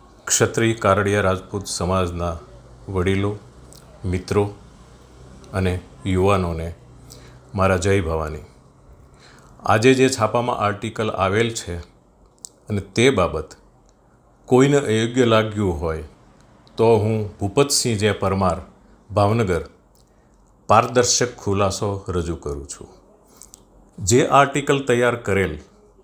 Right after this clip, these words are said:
તેમાં ભાજપ પ્રેરિત ક્ષત્રિય કારડિયા રાજપૂત સમાજના નામનો ઉલ્લેખ કરેલ તથા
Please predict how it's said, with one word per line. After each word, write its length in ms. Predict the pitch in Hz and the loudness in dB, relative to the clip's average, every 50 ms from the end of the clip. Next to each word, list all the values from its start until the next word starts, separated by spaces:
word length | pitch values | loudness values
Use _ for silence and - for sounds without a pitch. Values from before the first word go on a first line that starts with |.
| _ - - - - - - | _ -20 -20 -20 -20 -6 0
તેમાં 500 | - 120 131 131 110 87 80 - - _ _ _ _ _ _ _ _ _ _ _ _ _ _ _ - | 2 2 4 4 2 0 -2 -6 -14 _ _ _ _ _ _ _ _ _ _ _ _ _ _ _ -4
ભાજપ 520 | 95 95 98 101 98 98 135 160 156 - | 2 4 4 4 4 4 4 4 4 2
પ્રેરિત 440 | 160 - 120 117 113 110 110 110 104 - - _ _ | -4 0 2 2 2 2 2 -2 -6 -8 -16 _ _
ક્ષત્રિય 600 | - - - - 117 113 - - 131 135 135 143 | -6 -4 0 0 0 0 0 0 2 2 2 0
કારડિયા 640 | 151 - - - - 104 104 107 117 117 123 131 127 123 | -2 -6 -8 -2 2 2 4 4 4 2 2 2 2 2
રાજપૂત 480 | 113 101 95 92 - - 123 120 117 | 2 0 0 -2 -6 -6 -6 -6 -6
સમાજના 760 | - - - 107 98 98 107 117 127 123 120 127 120 120 120 | -6 -6 -4 -2 0 2 2 2 2 2 0 -2 -2 0 0
નામનો 460 | 120 107 98 98 101 101 101 104 110 110 | 0 0 -2 -2 -2 -4 -4 -4 -4 -4
ઉલ્લેખ 500 | 104 92 95 92 90 92 98 104 101 - - - | -4 -4 -6 -4 -2 -2 -2 -4 -4 -10 -14 -6
કરેલ 300 | - 90 82 76 71 73 - _ _ _ _ _ _ _ _ _ _ _ _ _ _ - | -4 -4 -4 -4 -6 -8 -14 _ _ _ _ _ _ _ _ _ _ _ _ _ _ 0
તથા 400 | - 127 - - 107 85 73 71 | 0 2 4 4 2 2 0 -4